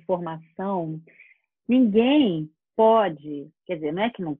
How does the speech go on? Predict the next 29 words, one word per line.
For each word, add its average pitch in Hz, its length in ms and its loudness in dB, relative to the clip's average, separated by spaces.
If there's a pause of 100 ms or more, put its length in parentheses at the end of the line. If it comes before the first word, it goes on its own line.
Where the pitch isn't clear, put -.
possa, 170 380 4
mas 165 200 -4
a 185 100 -2
gente 175 380 -10
não 240 200 0
é 240 120 2
orientado 185 920 0
a 175 40 -2
botar 214 540 -4
a 220 80 -2
mão 208 440 -6
em 226 80 -10
ninguém, 180 320 -8
a 160 140 -8
tocar 214 640 0 (280)
ninguém. 202 460 -6
Ali 175 280 -4
só 226 80 0 (140)
tem 254 200 -4
estudante 170 840 -6 (500)
da 165 160 -6
técnica, 151 640 -6
né? 175 180 -4
Pessoas 180 340 -4
que 175 100 -8
já 175 120 0
passaram 170 680 -2
por, 160 520 -6 (380)
é, 165 560 2